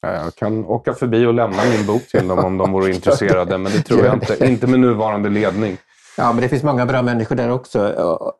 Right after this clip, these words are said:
Speaker 2: alltså, jag vill ändå skicka med dig en, en, en, ehm, tanke där att, att, eh, Israel, men det vet du ju själv, är så mångfacetterad, må-, mångfacetterat att, till skillnad från Sverige. Alltså det finns, det finns även bland de som f-,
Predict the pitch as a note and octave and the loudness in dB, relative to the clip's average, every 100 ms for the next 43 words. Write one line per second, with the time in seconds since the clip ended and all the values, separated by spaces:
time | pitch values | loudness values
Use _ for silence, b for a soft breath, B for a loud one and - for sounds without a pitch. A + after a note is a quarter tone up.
0 | B2+ A#2 A2+ C3 B2 C3+ D3 C3 B2+ A2 | -2 -2 0 0 0 0 0 0 -2 -4
1 | - G#2+ B2 C3 C3 B2 A2+ A2 B2+ B2 | -4 -4 -2 -2 -2 0 0 0 0 0
2 | A#2+ A2+ A2 A2 A2 - A2 G#2 G#2+ G#2+ | -2 -2 -2 -2 -2 -2 -2 0 0 -2
3 | G#2+ G#2 G#2+ G#2 - - C3 - C3 - | -4 -6 -6 -8 -8 -10 -10 -10 -12 -6
4 | A#2+ A2+ G#2 - C3 A#2 G#2 G#2 - - | -2 -2 -2 -2 -2 -2 -2 -4 -8 -6
5 | G#2 G2 _ - - - - _ _ - | -6 -6 _ -6 -4 -6 -12 _ _ -4
6 | C3 C3 C3+ C3 B2 - - G#2+ G2+ G2 | -4 -2 -4 -2 -4 -8 -4 -4 -2 0
7 | G2 F#2+ F#2 - G2+ - G2+ F2 _ _ | 0 0 -2 -4 -6 -4 -6 -6 _ _
8 | - C3 D3 D3 C3+ A#2+ A#2+ - A#2+ D3+ | -2 0 0 0 0 -2 -4 -4 -4 0
9 | D#3+ D#3 F#2+ G2+ B2+ - _ _ _ - | 0 0 -2 -2 -6 -12 _ _ _ -12
10 | - B2+ A2+ D3 C#3 C3 A#2 A#2 E3 E3 | -2 -2 0 0 0 -2 -4 -2 0 0
11 | G#2 G2 - A#2+ - - - B2 B2 D#3 | -2 -4 -6 -6 -8 -10 -10 -4 -2 0
12 | A#2 G#2+ A#2+ D#3 D3+ A#2+ - G#2 A2+ - | 0 0 -2 -2 -2 -4 -4 -4 -4 -6
13 | B2+ C#3+ A2+ - - _ - A#2+ B2 D3 | -2 -2 -2 -6 -16 _ -6 -4 -2 0
14 | B2+ B2 - C#3 B2+ B2+ C3+ C3 B2 - | 0 -2 -2 -2 -2 -2 -2 -2 -2 -2
15 | B2 A2 - | -2 -2 -6